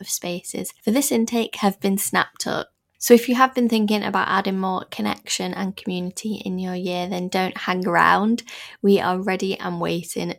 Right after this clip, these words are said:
to welcome you into our community. Now, back to today's episode, and I am gonna be sharing five common misconceptions that I hear the most when it comes to community,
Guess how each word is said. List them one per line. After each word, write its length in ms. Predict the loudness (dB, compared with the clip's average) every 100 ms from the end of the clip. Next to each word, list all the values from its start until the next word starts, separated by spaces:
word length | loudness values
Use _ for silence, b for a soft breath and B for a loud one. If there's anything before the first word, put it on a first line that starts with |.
| -10
to 120 | -8
welcome 420 | -4 -4 -6 -8
you 160 | -6 -6
into 500 | -8 -8 -10 -10 -10 -8
our 280 | -6 -6 -8 -6
community. 840 | -2 0 0 -4 -4 -2 -2 -6 _ _ _ _ _ _
Now, 320 | 4 6 6 4
back 320 | 4 2 2
to 280 | 0 0 0
today's 400 | 0 4 4 2
episode, 540 | -2 -4 -2 0 0
and 160 | 0 0
I 120 | 0
am 120 | 0
gonna 160 | 0 0
be 100 | 0
sharing 520 | 0 0 0 -2 -6
five 520 | -10 -4 -2 0 -2 -4 -8
common 600 | 0 2 2 -2 -6 -6
misconceptions 1000 | -6 -4 -4 -2 -2 -4 -8 -6 -6
that 140 | -6 -4
I 220 | -2 -2
hear 180 | 0 -2
the 100 | -2
most 500 | 0 0 -2 -6 -12 _
when 120 | -6
it 160 | -6 -6
comes 460 | -8 -6 -4 -6
to 400 | -8 -6 -6 -6 -8
community, 880 | -10 -8 -6 -6 -6 -8 -8 -8 -8